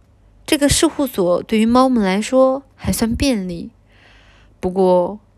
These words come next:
就在正好半年之后，这个第六事务所就关门了。关门的原因，想必诸位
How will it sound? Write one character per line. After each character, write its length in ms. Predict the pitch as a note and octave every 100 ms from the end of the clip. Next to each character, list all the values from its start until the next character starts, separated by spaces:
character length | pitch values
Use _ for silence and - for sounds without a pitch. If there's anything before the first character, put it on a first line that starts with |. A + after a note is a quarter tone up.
| _
就 100 | -
在 140 | G3 G3+
正 160 | A3
好 120 | F#3+
半 240 | G3 A#3+ A3
年 200 | G3 G#3
之 120 | -
后， 360 | B3 C4 G#3 - - - - _
这 100 | A#3+
个 120 | C4
第 180 | - C#4
六 180 | C4+ B3+
事 220 | - D4
务 160 | B3
所 180 | G#3+ A3
就 140 | - F#3
关 260 | A#3 A#3+
门 160 | A3+ F3+
了。 360 | F3+ G#3 G3+ - _ _ _ _ _ _ _ - - - _ _ _
关 160 | C#4+
门 140 | C#4 B3
的 80 |
原 320 | G3+ F3+ F#3 G#3+
因， 220 | C#4 F4 - - _ _ _ _ _ -
想 240 | - F3 E3+
必 160 | G3
诸 220 | F3+ G#3+
位 300 | A3+ A#3+ F#3+